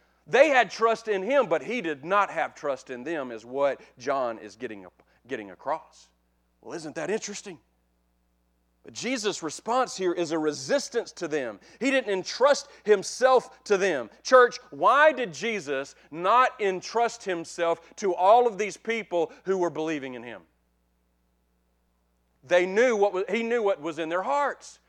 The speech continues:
He knew what was going on in their hearts. He didn't need anybody to tell him about them because he knew exactly what was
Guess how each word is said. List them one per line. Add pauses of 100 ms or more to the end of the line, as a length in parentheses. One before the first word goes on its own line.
(180)
He
knew
what
was
going
on (160)
in
their
hearts. (220)
He
didn't
need
anybody
to
tell (220)
him
about
them
because
he
knew
exactly (220)
what
was